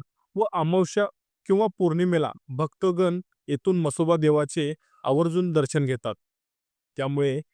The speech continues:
या जागृत देवस्थानची सर्वत्र ख्याती पसरली आहे. या देवाकडे अनेक प्रकारचे साखळेही घालतात व पूर्ण झाले की कोंबडा व बकऱ्यांचा बळी दिला जातो. परंतु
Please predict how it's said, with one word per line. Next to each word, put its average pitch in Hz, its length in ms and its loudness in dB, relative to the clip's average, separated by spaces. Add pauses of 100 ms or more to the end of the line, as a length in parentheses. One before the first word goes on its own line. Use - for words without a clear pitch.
(120)
या 156 120 2
जागृत 143 380 0
देवस्थानची 147 760 0
सर्वत्र 147 580 0
ख्याती 151 340 -2 (120)
पसरली 147 320 0
आहे. 120 200 -2 (880)
या 208 120 4
देवाकडे 196 440 2
अनेक 180 360 -2
प्रकारचे 160 520 0 (160)
साखळेही 165 720 0
घालतात 143 360 -4 (500)
व 147 80 0 (100)
पूर्ण 156 240 2
झाले 143 360 -2
की - 380 -6 (120)
कोंबडा 165 420 0 (400)
व 180 100 2
बकऱ्यांचा 156 720 -2
बळी 156 240 2
दिला 139 200 0
जातो. 123 280 -6 (960)
परंतु 160 540 0